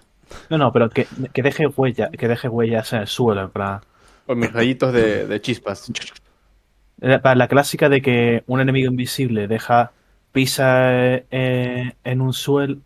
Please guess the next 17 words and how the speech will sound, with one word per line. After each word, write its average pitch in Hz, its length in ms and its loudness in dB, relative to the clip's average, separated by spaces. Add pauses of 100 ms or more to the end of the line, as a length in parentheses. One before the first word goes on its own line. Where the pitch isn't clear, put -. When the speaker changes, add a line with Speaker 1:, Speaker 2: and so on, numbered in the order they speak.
(220)
Speaker 1:
en 131 80 -2
el 131 100 2
suelo, 143 460 -2 (300)
y 127 60 0
aunque 117 240 0
a 117 80 4
él 127 60 2
no 131 100 0
se 135 140 -4
le 131 100 2
ve, 143 200 0
se - 160 -6
ven 117 160 -2
las 117 220 2
huellas 113 320 -2
que 110 120 -10
deja. 113 340 -8